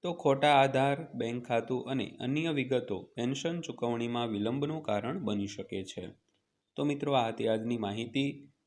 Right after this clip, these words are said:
જે દરેક પેન્શનરો માટે જાણવા જેવી ખૂબ જ જરૂરી હતી. તો વીડિયો અંત સુધી જોયો તે બદલ આપનો દિલથી આભાર. વીડિયો પસંદ આવ્યો હોય, માહિતી સારી લાગી હોય તો વીડિયોને લાઈક કરજો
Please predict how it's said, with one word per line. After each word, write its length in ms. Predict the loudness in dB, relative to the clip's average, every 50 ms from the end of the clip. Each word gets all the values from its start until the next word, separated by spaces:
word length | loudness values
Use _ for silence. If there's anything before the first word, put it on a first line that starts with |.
| _ _ _
જે 140 | 2 2 4
દરેક 340 | 4 4 4 4 4 2 0
પેન્શનરો 560 | -2 -2 -2 -2 -2 -4 -2 -2 0 0 -2
માટે 380 | -2 -2 -2 -2 -2 -2 -4 -2
જાણવા 340 | -2 -4 -4 -4 -4 -4 -4
જેવી 260 | -4 -2 -2 -2 -2
ખૂબ 280 | -4 -6 -6 -4 -4
જ 80 | -4 -4
જરૂરી 420 | -4 -6 -6 -4 -4 -2 -2 -2
હતી. 260 | 0 -2 -2 -4 -6 -10 -12 -16 _ _ _ _ _ _ _ _
તો 120 | -2 0 2
વીડિયો 280 | 2 4 4 4 4
અંત 220 | 4 4 2 0 -2
સુધી 320 | -2 -2 0 0 0 0
જોયો 340 | 0 0 0 0 2 0 0
તે 160 | -2 -2 -2
બદલ 320 | 0 0 -2 -2 0 0 0
આપનો 320 | 0 -2 -2 -4 -4 -4
દિલથી 360 | -4 -4 -6 -6 -2 0 2
આભાર. 380 | 4 4 4 4 4 4 4 2 0 -6 -14 -20 -20 _ _ _ 0
વીડિયો 240 | 2 2 4 4 2
પસંદ 340 | 2 2 0 0 2 4 4
આવ્યો 180 | 6 6 6 6
હોય, 200 | 6 6 6 6
માહિતી 440 | 4 2 0 0 -2 -2 -2 -4
સારી 300 | -2 0 0 0 2 2
લાગી 280 | 2 2 2 2 0 0
હોય 240 | 0 2 2 0 0
તો 180 | 0 -2 -2
વીડિયોને 460 | -2 0 0 0 -2 -2 -2 -2 -2 -2
લાઈક 300 | -2 -4 -6 -8 -6 -2
કરજો 360 | 0 0 2 6 6 6